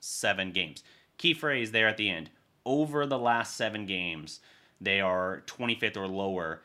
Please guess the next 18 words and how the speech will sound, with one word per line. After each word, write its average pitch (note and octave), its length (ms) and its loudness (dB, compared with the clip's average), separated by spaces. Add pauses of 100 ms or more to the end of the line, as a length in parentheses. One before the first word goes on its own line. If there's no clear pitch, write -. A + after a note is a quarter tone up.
in D#2 100 -14
field B2 240 -4
goal D3+ 140 4
percentage, D3+ 420 -2
three-point B2+ 420 -4
percentage, B2+ 400 -6
and A#2+ 240 0
defensive G#2 440 -6
rating. E2+ 340 -6 (1600)
Those C#3 240 4
guys D#3 300 10
that C#3 160 10
aren't C#3 220 4
there B2+ 200 4
right D3+ 220 4
now D#3 380 0 (520)
are A#2 220 2
everything G#2 640 0